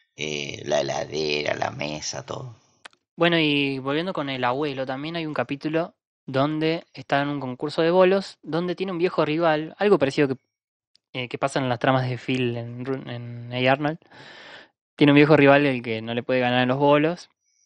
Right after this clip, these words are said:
Speaker 2: y resulta que al final,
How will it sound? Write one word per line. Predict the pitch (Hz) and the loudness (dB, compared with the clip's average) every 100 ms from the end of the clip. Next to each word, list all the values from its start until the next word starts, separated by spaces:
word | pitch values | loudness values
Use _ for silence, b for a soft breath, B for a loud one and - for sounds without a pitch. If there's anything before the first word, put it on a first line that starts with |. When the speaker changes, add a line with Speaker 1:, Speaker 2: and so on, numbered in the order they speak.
| _ _ _ - | _ _ _ -6
Speaker 2:
y | 143 135 131 127 127 127 123 123 120 | -2 0 0 2 2 0 0 0 0
resulta | 123 120 147 143 | -2 0 2 4
que | |
al | 139 | 4
final, | 131 131 135 139 127 120 | 4 4 6 6 4 0